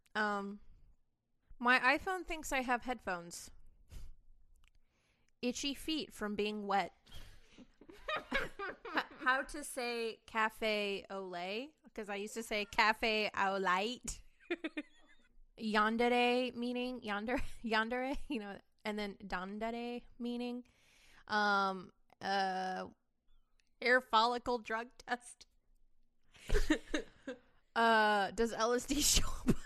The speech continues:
drug tests? Flex meme.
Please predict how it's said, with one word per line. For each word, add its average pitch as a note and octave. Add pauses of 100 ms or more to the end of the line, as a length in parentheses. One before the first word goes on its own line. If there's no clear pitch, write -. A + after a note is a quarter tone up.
(100)
drug - (160)
tests? - (1400)
Flex -
meme. A#3